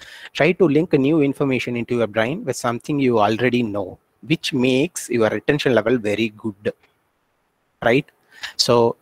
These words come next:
it should be organized. Whatever you read, it should be organized, revised, reviewed in a regular interval. That is very important for, uh, forgetting, forgetting, forget. Okay. Review.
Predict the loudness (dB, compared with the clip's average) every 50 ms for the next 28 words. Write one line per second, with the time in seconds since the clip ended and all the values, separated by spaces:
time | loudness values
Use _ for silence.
0 | _ -2 -2 0 0 0 2 2 2 2 2 2 4 4 4 4 4 2 0 0
1 | -2 -8 -10 -10 -10 -12 -14 _ _ _ _ _ _ 0 0 2 2 4 2 4
2 | 6 6 6 6 6 4 4 4 4 4 2 0 0 -2 -2 2 4 4 6 6
3 | 4 4 2 0 0 0 -2 -4 -8 -12 -10 -10 -10 -6 -6 -2 0 2 2 2
4 | 2 0 -4 -8 -14 -14 -8 -6 -6 -2 0 0 0 0 -2 0 4 4 6 4
5 | 4 0 -4 -4 -2 -2 -2 0 -2 -2 0 0 2 2 2 0 -2 -4 -2 -2
6 | -2 -2 -2 -12 -12 _ _ _ _ _ _ _ _ _ -4 -2 0 0 0 -2
7 | 0 0 0 2 2 2 0 0 2 2 2 2 2 -2 0 2 2 2 2 2
8 | -2 -10 -14 -16 -16 -16 -16 -16 -10 -4 -2 -2 0 0 0 0 -2 -2 -4 -8
9 | -8 _ -18 -20 -20 _ -2 0 0 2 2 2 2 2 2 0 -2 -8 -14 -16
10 | _ _ -10 _ 0 0 2 4 2 2 2 2 -4 -4 -6 _ _ _ _ _
11 | _ _ _ -2 -2 -2 -2 0 -6 -6 -6 -8 -18 -20 _ _ _ _ _ _
12 | _ _ _ _ _ _ _ -16 -16 -12 -6 -6 -6 -6 _ _ _ _ _ _
13 | _ _ _ _ _ _ _ _ _ _ _ _ _ _ _ _ _ _ _ _
14 | _ _ _ _ _ _ _ _ _ _ _ _ _ _ -12 -4 2 2 2 2
15 | 4 4 4 4 4